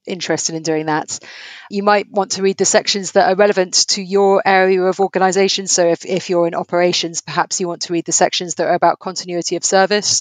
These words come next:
If a disease is actually imminent, then you might want to read the stuff that's about what to do in the situation where there's an outbreak of disease in other countries, but your country is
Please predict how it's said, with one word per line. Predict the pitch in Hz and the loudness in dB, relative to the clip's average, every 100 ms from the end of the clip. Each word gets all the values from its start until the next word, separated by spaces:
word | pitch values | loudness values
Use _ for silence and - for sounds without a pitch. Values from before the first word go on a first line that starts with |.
| - | 0
If | 220 - - | -2 -2 0
a | 196 180 | 2 2
disease | 170 175 190 180 | 0 -2 -2 -4
is | 180 165 | -2 2
actually | 190 185 - 175 | 2 2 -2 -2
imminent, | 226 226 180 165 | 0 -2 -4 -4
then | 170 | -6
you | 175 | -2
might | 170 156 | -2 -2
want | 175 - | -4 -6
to | 175 | -4
read | 175 | -4
the | - | -2
stuff | 170 - 170 - - - - - | 0 0 0 -4 -16 -20 -18 -2
that's | 165 - | -2 0
about | 175 165 165 | 0 2 2
what | 160 180 | 0 -4
to | - | -4
do | 170 180 170 | -2 0 0
in | - 180 | -2 -4
the | 170 165 170 | -2 0 0
situation | - 190 - 180 170 170 | -2 -2 0 -2 -2 0
where | 170 | 0
there's | 170 165 - - _ | 2 2 0 -8 _
an | - 180 165 | -4 -2 2
outbreak | 190 - 180 - | 0 2 -2 -4
of | 180 | -6
disease | 180 196 180 | -4 -2 -2
in | 180 | 0
other | 160 151 | 0 0
countries, | - 190 - 190 175 | -2 -6 -4 -4 -6
but | - | -6
your | 185 180 | -4 -2
country | - 180 - 170 | -2 -4 -4 -4
is | 170 - | -4 -6